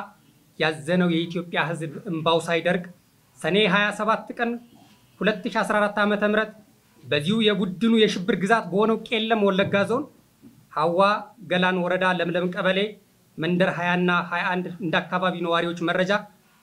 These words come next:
በመቶዎች የሚቆጠሩ የአማራ ተወላጆች በሆኑ፣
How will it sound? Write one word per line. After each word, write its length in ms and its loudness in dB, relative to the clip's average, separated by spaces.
በመቶዎች 500 -2
የሚቆጠሩ 520 -4
የአማራ 380 0
ተወላጆች 580 -4
በሆኑ፣ 280 -2